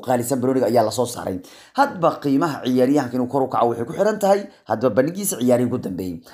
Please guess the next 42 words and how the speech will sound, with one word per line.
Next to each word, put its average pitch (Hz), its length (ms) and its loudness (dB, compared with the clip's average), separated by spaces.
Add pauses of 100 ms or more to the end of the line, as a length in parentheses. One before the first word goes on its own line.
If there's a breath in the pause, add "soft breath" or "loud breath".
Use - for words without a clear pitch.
Haddaba, 120 280 -2
qiimeyntii 151 400 0
ugu 175 140 -4
dambeeyey 135 420 0
ciyaaryahanada 131 400 2
ugu 165 160 0
qaalisan 127 400 0
dunidu 147 320 2 (240 loud breath)
ayaa 151 160 6
la 127 80 2
soo 143 160 -2
saaray, 131 320 2
oo 120 160 0 (180 loud breath)
wiilka 269 460 4
yare 123 200 4
Foden 160 500 2
ayaana 113 320 0
garaacay 113 580 -4
Kylian 131 340 2
Mbappe. 110 300 2 (240 loud breath)
Baryahan 120 320 0
Foden, 131 400 2
Foden, 135 560 2
Foden, 139 480 2
Foden, 139 480 2
Foden. 139 380 2 (320 loud breath)
Waa 135 140 4
la 131 80 6
wada 127 180 4
Fodeneynayaa, 139 720 2
iyo 143 160 2
Foden 147 320 2
cimaamadiisa 147 420 -2
waa 156 60 4
la 143 80 4
haysan 160 200 -2
kari 135 140 -2
waayey. 98 280 -2 (260 loud breath)
Sababtoo 214 220 -2
waa 226 100 0
ninka 226 200 -4
noqday 185 420 0